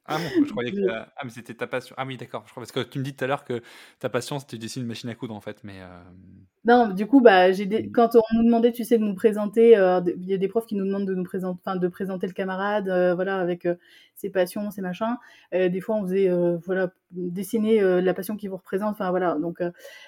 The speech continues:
Speaker 2: euh, c-, c'était une passion, en fait, à ce,
Speaker 1: Mais
Speaker 2: ce
Speaker 1: c'était plus la
Speaker 2: moment-là.
Speaker 1: mode, en fait, c'est ça ? Enfin, les, les fa-, les vêtements,
Speaker 2: Bah,
Speaker 1: c'est
Speaker 2: moi,
Speaker 1: plus
Speaker 2: j'ai toujours beaucoup aimé la mode, et après, la
Speaker 1: Ouais,
Speaker 2: couture,
Speaker 1: ok.
Speaker 2: c'est venu, euh, c'est venu vers, euh, deux mille seize, en fait, euh, la couture.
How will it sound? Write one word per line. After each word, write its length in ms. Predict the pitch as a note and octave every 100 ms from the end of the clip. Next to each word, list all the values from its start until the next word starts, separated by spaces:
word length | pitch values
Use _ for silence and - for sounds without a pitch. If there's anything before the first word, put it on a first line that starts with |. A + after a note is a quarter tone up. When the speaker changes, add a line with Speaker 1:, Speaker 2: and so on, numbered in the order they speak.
| -
Speaker 2:
euh, 320 | F#3+ F#3 F3 D#3+ -
c-, 180 | - -
c'était 240 | G#3 G#3+
une 80 | G#3
passion, 500 | G#3+ G#3+ B3+ A#3+ A3+
en 60 |
fait, 180 | G3+ G#3+
à 80 | G3+
ce, 200 | F3+ G3+
Speaker 1:
Mais 40 |
Speaker 2:
ce 60 | F#3+
Speaker 1:
c'était 180 | - G3
plus 180 | G2 G2
la 100 | B2
Speaker 2:
moment-là. 180 | C3
Speaker 1:
mode, 80 | B2+
en 60 | A2+ -
fait, 80 | -
c'est 80 | A#2
ça ? 300 | C#3 C#3 B2 _ _
Enfin, 100 | -
les, 120 | A2 -
les 80 | A#2
fa-, 160 | A2 -
les 80 | A2
vêtements, 220 | A#2 A3
Speaker 2:
Bah, 40 | G#3+
Speaker 1:
c'est 40 | G#3+
Speaker 2:
moi, 60 | A3+
Speaker 1:
plus 100 | A#3
Speaker 2:
j'ai 60 |
toujours 260 | - A3+ A#3+
beaucoup 300 | G#3 A3+ A#3+
aimé 180 | A3 G#3
la 100 | G3
mode, 380 | A3 C4 A#3+ -
et 180 | G3 F#3+
après, 300 | F3+ A#3+ A#3+
la 140 | G#3+
Speaker 1:
Ouais, 180 | A2+ G#2+
Speaker 2:
couture, 160 | B3+
Speaker 1:
ok. 60 | C#4
Speaker 2:
c'est 160 | - F#4+ G#3
venu, 220 | - B3+ C4
euh, 300 | G3+ F#3+ F#3+ - - - _ _ _
c'est 160 | - G#3+
venu 220 | B3+ D4
vers, 220 | B3 G#3+
euh, 180 | G3+ G3+
deux 160 | G3
mille 180 | C4 C#4
seize, 300 | C4+ A#3+ A#3+
en 100 | G#3+
fait, 320 | F#3 G#3 G3+
euh, 480 | G3+ F3+ F3+ E3+ F3
la 140 | F3+ F3+
couture. 400 | G3 F3+ C#4+